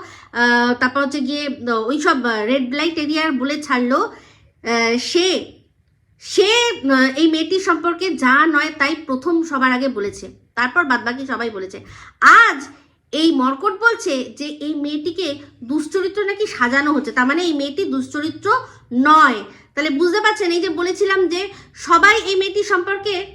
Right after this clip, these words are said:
খারাপ কথা বললেও মর্কট বলেনি, কারণ কন্ট্রাক্টটা এই মর্কটই হয়তো নিয়েছে এর সাথে, সেই দিয়েছে যে তোমাকে ওই বাড়ির বউ করব। আর এখন এই মর্কট সবাইকে বলছে যে তোমরা সবাই বলো মেয়েটি খুব ভালো,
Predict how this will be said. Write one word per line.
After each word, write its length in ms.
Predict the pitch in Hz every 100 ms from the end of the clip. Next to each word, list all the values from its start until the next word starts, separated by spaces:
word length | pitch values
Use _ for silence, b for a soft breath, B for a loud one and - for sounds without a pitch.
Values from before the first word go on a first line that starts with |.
| - -
খারাপ 220 | 311 294 359
কথা 200 | 359 349
বললেও 280 | 330 359
মর্কট 420 | 294 269 285 294 349
বলেনি, 500 | 277 269 214 208 b b b
কারণ 280 | - 311 403 -
কন্ট্রাক্টটা 760 | 254 269 269 370 - 370 262 - -
এই 280 | - 277 262
মর্কটই 460 | 233 240 254 359 415
হয়তো 260 | 311 294
নিয়েছে 380 | 302 277 294 -
এর 60 | 240 -
সাথে, 240 | - 92 - _ _ _ _ _ _ -
সেই 340 | - 349 480 494 B B -
দিয়েছে 420 | 311 349 320 226
যে 100 | 269
তোমাকে 320 | 269 320 330
ওই 140 | 370 285
বাড়ির 320 | 311 381 247
বউ 180 | 285 302
করব। 380 | 277 226 214 B B
আর 120 | 233 240
এখন 320 | 277 302 392
এই 100 | 370
মর্কট 440 | 320 302 302 320 -
সবাইকে 340 | 294 294 320
বলছে 460 | 269 339 339 302 254 B B -
যে 80 |
তোমরা 240 | 262 320 330
সবাই 320 | 311 277 311
বলো 320 | 254 285 247
মেয়েটি 280 | 220 240 269
খুব 280 | - 311 -
ভালো, 360 | 247 311 466